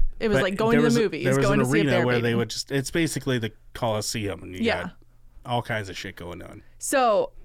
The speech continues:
Speaker 1: he makes, he goes through all of that to make the point that, like, when Shakespeare is including extreme violence in his plays, he's likely drawing on firsthand observations because, like,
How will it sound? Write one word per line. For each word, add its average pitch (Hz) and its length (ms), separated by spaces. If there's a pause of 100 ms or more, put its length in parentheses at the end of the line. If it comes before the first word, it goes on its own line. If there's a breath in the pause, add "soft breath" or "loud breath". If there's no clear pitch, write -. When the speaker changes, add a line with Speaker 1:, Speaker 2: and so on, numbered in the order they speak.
Speaker 1:
he 269 180
makes, - 540 (140)
he 233 180
goes 254 240
through 247 100
all 190 160
of 170 80
that 180 240
to 196 80
make 185 160
the 196 80
point 190 260
that, - 160
like, 180 260
when 185 180
Shakespeare 190 560
is 180 160
including 180 520
extreme 180 480
violence 156 480
in 180 80
his 170 140
plays, 156 640
he's 190 220
likely 175 480
drawing 151 400
on 151 120
firsthand 170 640
observations 160 840
because, 175 280
like, 165 200